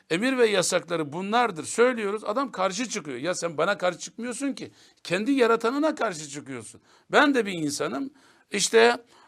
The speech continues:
Allah Celle Celaluhu Resulullah Efendimiz'e, Resulullah Efendimiz şunu yapın demiş.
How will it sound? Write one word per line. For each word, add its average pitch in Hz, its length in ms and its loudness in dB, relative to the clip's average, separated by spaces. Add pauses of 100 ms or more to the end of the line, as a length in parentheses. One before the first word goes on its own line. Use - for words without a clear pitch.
(160)
Allah 233 340 10
Celle 226 280 6
Celaluhu 175 460 2
Resulullah 202 320 4
Efendimiz'e, 139 460 -4
Resulullah 226 380 6
Efendimiz 214 280 -2
şunu 233 240 -4
yapın 254 400 0
demiş. 190 380 -4